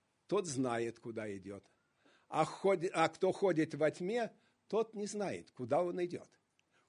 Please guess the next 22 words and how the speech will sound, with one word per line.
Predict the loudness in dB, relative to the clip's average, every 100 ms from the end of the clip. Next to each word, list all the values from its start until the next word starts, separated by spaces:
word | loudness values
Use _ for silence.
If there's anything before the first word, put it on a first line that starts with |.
| _
Куда | 2 8 8
он | 8 6
идет. | 4 -2 -16 _ -20 -20 -16
Да, | 4 12 12
братья | 12 12 12 8
и |
сестры, | 6 8 8 8 0 2
может | 6 12 12 12 12 6
быть, | 6 4 8
мы | 10 10 8 4 _ _ -4
являемся, | 8 10 10 12 12 12 6 6 6 6 2 _
и | 0
Христос | 2 2 6 6 6
сказал: | 6 6 6
«Вы | 4 6
свет | 6 4 10 12 12
миру». | 8 8 8 4 -10 _ _ _ _ _ -20 -20 _
Может | 4 6 6
быть, | 2 2
мы | 6
являемся | 8 10 8 6 4 4 4
маленькой | 2 -4 -2 0 0 -2 0 0